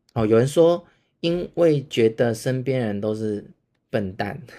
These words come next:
<laughs> 对，其实他们就是比较不懂，不懂我们啦，所以，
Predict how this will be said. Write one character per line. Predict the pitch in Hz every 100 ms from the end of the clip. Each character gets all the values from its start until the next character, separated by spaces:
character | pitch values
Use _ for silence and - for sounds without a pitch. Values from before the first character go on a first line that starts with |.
| - - 147
<laughs> | 143 131 _ _
对， | - - 101 _ _ _ - - _ 226 202 _
其 | - 160
实 |
他 | 160 185
们 | 175
就 | 151
是 | 151 160
比 | 113
较 | 113 135
不 | 147
懂， | 127 107 98 135 -
不 | 147
懂 | 127 110
我 | 110
们 | 95 90 87
啦， | 80 - _
所 | - 123
以， | 123 110